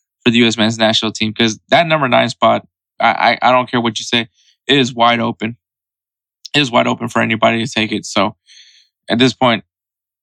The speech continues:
it, it, someone needs to take it at this, in my, that's what I'm saying. But, um, well, I, I'm really intrigued, man. Um, yeah, I think it's, it's gonna be very telling to see how these friendlies end up going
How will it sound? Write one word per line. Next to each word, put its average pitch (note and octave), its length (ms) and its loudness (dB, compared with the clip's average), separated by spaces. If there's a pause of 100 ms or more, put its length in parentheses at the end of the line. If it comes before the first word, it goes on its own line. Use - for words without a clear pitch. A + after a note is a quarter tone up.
(540)
it, C#3 260 0
it, - 280 -4 (140)
someone C#3 260 2
needs A#2+ 200 -2
to - 40 -14
take G#2+ 220 -4
it G#2+ 160 -6
at A2+ 80 -8
this, A2 180 -8 (160)
in A2+ 280 -2
my, G#2+ 240 0
that's A2+ 220 -2
what A#2+ 120 0
I'm A2+ 100 -4
saying. A2+ 320 -6 (120)
But, A#2 220 0 (120)
um, A#2+ 300 2
well, C#3+ 160 0
I, F2+ 280 0
I'm E3 120 2
really F3+ 180 2
intrigued, D#3+ 340 -4
man. D#3+ 200 0 (420)
Um, B2 260 2
yeah, B2+ 220 2 (520)
I A#2+ 120 2
think B2+ 240 0
it's, B2+ 380 -2
it's A2+ 120 -4
gonna C3+ 120 2
be B2 80 2
very B2 240 2
telling B2 420 0 (220)
to - 80 -14
see B2 380 -2 (640)
how C3 320 2
these B2 200 0
friendlies A#2+ 400 0
end A#2 140 -2
up G#2 100 -2
going A#2+ 440 2